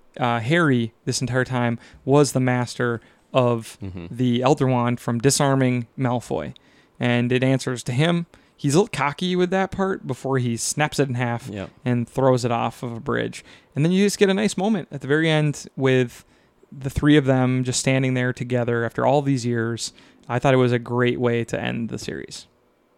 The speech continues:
Speaker 2: Yeah, I liked it. They aged him up a little bit. They kinda showed him, "Hey, here's our
Speaker 1: Oh, I thought
Speaker 2: kids."
Speaker 1: that part was weird.
Speaker 2: The Albus Severus. Oh, is that, that's not what you meant.
Speaker 1: No, I
Speaker 2: You
Speaker 1: just meant
Speaker 2: when
Speaker 1: them
Speaker 2: they're
Speaker 1: standing on the bridge with the music
Speaker 2: Oh, that
Speaker 1: playing.
Speaker 2: was, that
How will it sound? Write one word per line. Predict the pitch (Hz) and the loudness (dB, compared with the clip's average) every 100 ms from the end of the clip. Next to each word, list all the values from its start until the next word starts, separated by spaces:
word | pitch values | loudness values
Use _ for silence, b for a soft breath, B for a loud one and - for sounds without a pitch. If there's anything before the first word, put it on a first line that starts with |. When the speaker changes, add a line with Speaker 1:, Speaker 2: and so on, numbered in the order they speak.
| _ _ - | _ _ 0
Speaker 2:
Yeah, | 190 | 2
I | 143 | 2
liked | 139 110 - | 2 0 -2
it. | 113 | -2
They | 107 | 0
aged | 113 110 | 0 0
him | 113 | 0
up | 110 127 | 0 -2
a | |
little | 127 120 | -4 -2
bit. | 127 123 117 | 0 -2 -2
They | - | -4
kinda | 113 101 | -4 -2
showed | 120 | -2
him, | 107 | -2
"Hey, | 104 101 | 0 -2
here's | 104 101 | -2 0
our | 143 | 2
Speaker 1:
Oh, | |
I | 139 | 4
thought | 175 | 4
Speaker 2:
kids." | 120 | 4
Speaker 1:
that | 143 | 4
part | 139 | 4
was | 131 113 | 2 0
weird. | 123 | 0
Speaker 2:
The | 117 | 4
Albus | 120 120 113 | 4 4 4
Severus. | - 120 117 107 - - | 4 4 2 0 0 0
Oh, | 117 | 0
is | 104 | 2
that, | 101 - | -2 -2
that's | 104 95 | -4 -4
not | 95 | -4
what | 95 - | -4 -2
you | |
meant. | 95 92 | -2 0
Speaker 1:
No, | 151 | 4
I | 180 | 6
Speaker 2:
You | |
Speaker 1:
just | 110 | 6
meant | 110 | 6
Speaker 2:
when | |
Speaker 1:
them | 110 101 | 6 4
Speaker 2:
they're | |
Speaker 1:
standing | 92 165 160 147 | 2 2 2 2
on | |
the | 131 | 0
bridge | 120 127 120 120 | 2 2 2 -2
with | 123 | -4
the | |
music | 123 120 120 | 0 0 4
Speaker 2:
Oh, | 143 | 8
that | 131 | 8
Speaker 1:
playing. | 151 | 8
Speaker 2:
was, | 135 110 101 | 6 4 4
that | 147 156 | 6 6